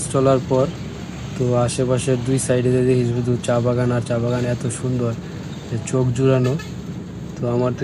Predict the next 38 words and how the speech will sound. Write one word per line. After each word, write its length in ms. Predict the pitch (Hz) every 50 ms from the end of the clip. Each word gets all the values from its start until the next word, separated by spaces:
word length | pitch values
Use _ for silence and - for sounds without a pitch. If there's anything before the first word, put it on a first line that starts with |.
| 127
ইচ্ছে 140 | 123 - - 127
করতেছে 240 | 127 123 127 120 123 123
এখানে 160 | 120 123 123 120 -
নাইমা 220 | 127 127 131 131 123
পড়ি, 140 | 127 123 120 117 120
নাইমা 240 | 123 127 123 123 123 120 120
আপনাদেরকে 400 | 113 - 123 120 120 120 117 120 113 113
ঘুরে 160 | 120 123 120 -
ফিরে 180 | - 127 123 117 123
দেখাই। 280 | 123 104 107 117 123 139 143 - - - - - - - - - - - - - - - -
তো 100 | - 117 117 117 120 120
আগে 200 | 120 123 123 120 120 127 - 127
আমাদের 340 | 120 120 120 117 117 120 120 120 117 -
সে-, 200 | - 123 120 117 -
যে 80 | 127 123 123 117 117 113 110
মেইন 200 | 117 127 131 127 127 127 127
গন্তব্য 420 | 131 127 123 120 131 120 120 117 120 123 165 175 - - - - 113
গোলাগঞ্জ 400 | 113 113 120 120 120 123 120 117 - -
সাদা 180 | 123 120 123 120
পাথর, 200 | 117 117 - 123 117 113
ওইখানে 280 | 113 110 120 117 117 117 113
যাই, 120 | 113 143 165 - - - - -
তারপর 300 | 113 110 113 110 - 117 113 110
বাকিটা 300 | 117 113 113 120 110 113 110
দেখা 140 | 113 117 113 107
যাবে। 160 | 110 110 117 139 156 - - - - - - - _ -
তো 40 | - 135 127 127
আমি 120 | 131 127 123
হঠাৎ 240 | 131 123 131 139 127 -
করে 140 | 151 139 139 135
দেখি 160 | 143 127 131 127 120
যে 60 | 127 123 123
আকাশ 160 | 123 135 117 - -
থেকে 140 | 131 127 127 120
বিমান 220 | 127 131 131 135 131 135
নামতেছে 320 | 135 131 127 131 120 117 120 117
নিচে, 200 | 127 127 127 - 131 123
আমি 100 | 120 123